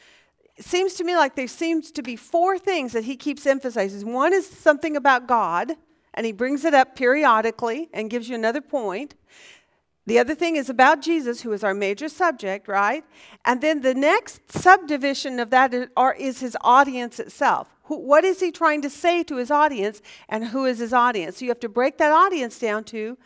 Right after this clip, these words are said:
the ones that he refers to as the believers, right? Those who are,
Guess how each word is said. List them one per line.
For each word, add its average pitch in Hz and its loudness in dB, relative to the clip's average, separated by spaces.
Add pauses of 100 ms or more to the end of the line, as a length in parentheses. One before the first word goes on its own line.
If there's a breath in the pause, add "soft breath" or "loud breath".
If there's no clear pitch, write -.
(500 soft breath)
the 233 -2
ones 262 0
that 262 4
he 262 -10
refers 294 -2
to 277 -2
as 240 0
the 226 -4
believers, 247 -2 (140)
right? 233 2
Those 233 -4
who 247 -8
are, 226 -4